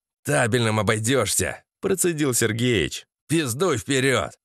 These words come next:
«А куда идти?» «По коридору, блядь, осматриваешь каждое помещение, я прикрываю». «Так точно!»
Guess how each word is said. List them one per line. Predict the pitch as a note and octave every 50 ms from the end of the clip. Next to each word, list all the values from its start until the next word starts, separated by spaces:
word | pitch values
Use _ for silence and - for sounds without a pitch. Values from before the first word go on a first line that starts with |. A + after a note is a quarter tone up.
| _ _ _ _ _ _ _ -
«А | C#3+ D3+ D3+ D3+ C3+
куда | - - G#3 G3 F3 G#3+ G3+ D#3+ C#3
идти?» | C#3+ C#3 - F3+ G#3+ F3+ A#2+ E2+ - - _ _ _ _ _ _ _ _
«По | - A#2+ G#2+ F2+
коридору, | - C3 B2 A#2 A2 A2+ G#2 G#2+ E3+ E3 C#3+ C3 B2
блядь, | A2+ D3 D3 C#3+ C3 A2 D2+ - -
осматриваешь | F#2 G2+ - - E3+ D#3 C3+ C3 C3+ C3 A#2+ -
каждое | - C#3 C3 A2+ A#2 A2+
помещение, | G2+ B2+ B2+ B2 G#2+ - C#3+ C#3+ A#2+ G2+ C2 - - -
я | F#2+ A#2 A#2 G2+
прикрываю». | A2+ F#2+ F#2 - A#2 A#2+ B2 C3+ C3+ A#2+ F2+ C2+ - - _ _ _ _ _ _ _ -
«Так | G#3+ E3 A#2+ -
точно!» | - - A3+ G3+ F3 - - C#3+ F2+ - -